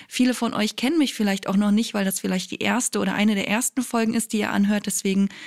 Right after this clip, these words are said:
möchte ich das einmal gleich zu Anfang erklären. Ich selbst habe Germanistik und Psychologie studiert und arbeite im Moment im psychosozialen Bereich in der Beratung.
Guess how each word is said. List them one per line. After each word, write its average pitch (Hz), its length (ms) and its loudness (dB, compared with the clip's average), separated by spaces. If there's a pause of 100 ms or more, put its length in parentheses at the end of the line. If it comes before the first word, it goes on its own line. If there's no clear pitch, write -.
(160)
möchte 214 240 2
ich 214 60 -2
das 208 200 -2
einmal 202 220 0
gleich 190 220 -2
zu - 120 -4
Anfang 220 360 0
erklären. 240 540 0 (500)
Ich - 180 -2
selbst 208 400 -2
habe 196 220 0
Germanistik 208 640 0
und 208 100 0
Psychologie 214 540 0
studiert 233 480 0
und 196 160 -4
arbeite 202 440 0
im 226 120 2
Moment 214 400 2
im 185 160 -2
psychosozialen 214 880 0
Bereich 202 420 0
in 196 80 -2
der 190 100 0
Beratung. 254 600 0